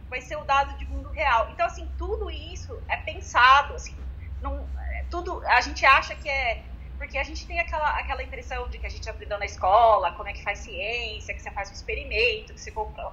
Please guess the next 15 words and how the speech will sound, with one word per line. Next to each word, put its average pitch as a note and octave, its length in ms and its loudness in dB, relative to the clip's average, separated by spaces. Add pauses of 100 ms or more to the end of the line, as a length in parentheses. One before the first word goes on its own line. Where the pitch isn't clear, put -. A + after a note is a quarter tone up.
compara F#3+ 560 0
um - 40 -14
controle A#3 1120 0
com, G#3+ 80 -10 (1160)
com, G3+ 680 -4
né, A3+ 180 4
você - 100 -8
compara A3+ 320 4
o A3+ 80 -6
controle A#3 680 4
com A3+ 160 -10
intervenção, A3 1120 -2
e G3+ 80 -6
aí G3+ 140 -2
você G#3+ 400 -6